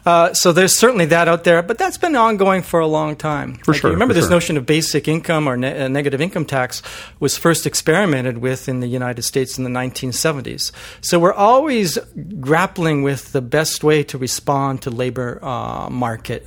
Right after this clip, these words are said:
Speaker 1: uh,
Speaker 2: Mm-hmm.
Speaker 1: changes and the d-, best design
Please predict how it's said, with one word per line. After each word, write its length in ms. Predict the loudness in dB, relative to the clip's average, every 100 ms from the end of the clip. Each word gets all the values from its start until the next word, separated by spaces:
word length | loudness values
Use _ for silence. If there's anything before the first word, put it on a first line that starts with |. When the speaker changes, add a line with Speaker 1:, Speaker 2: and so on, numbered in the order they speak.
| -8
Speaker 1:
uh, 100 | -2
Speaker 2:
Mm-hmm. 480 | 0 0 -2 -6 -4
Speaker 1:
changes 540 | -2 -2 0 -2 -4
and 120 | -8
the 60 | -8
d-, 200 | -10 -16 -20
best 400 | -12 -2 -2 0
design 540 | -4 -4 -4 -6 -8